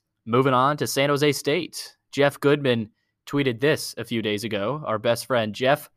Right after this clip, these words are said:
In quote, "San Jose State coach Tim Miles is hiring Vanderbilt's Damani Hendricks as an assistant coach." Source told Stadium. Hendricks has strong Northern California ties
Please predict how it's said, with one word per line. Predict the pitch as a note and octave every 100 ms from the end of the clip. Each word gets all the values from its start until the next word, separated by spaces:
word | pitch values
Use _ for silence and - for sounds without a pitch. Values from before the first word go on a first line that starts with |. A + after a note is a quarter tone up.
| _ _ _ _ _ _ -
In | D3+
quote, | D#3 E3+ -
"San | - F3
Jose | E3 D#3
State | - E3
coach | - D#3+ -
Tim | - E3
Miles | D3 D3 D#3 F3 E3 -
is | B2
hiring | C3 C3+ C3
Vanderbilt's | B2 C3+ C3+ C3+ - - - _ _
Damani | B2 B2+ C3+
Hendricks | C#3+ C3 A2+ - -
as | A2 G#2+ A2
an |
assistant | G#2 A#2+ - G#2
coach." | - A#2+ - - -
Source | - A#2+ A2
told | - A2 G#2
Stadium. | - - C#3 C#3+ C3+ - _ _ _
Hendricks | A#2+ A#2+ A#2+ -
has | G#2
strong | - C3 B2 B2
Northern | A#2 A#2+ A2+
California | A#2 A2 - A#2 G#2
ties | - G#2+ A2 A2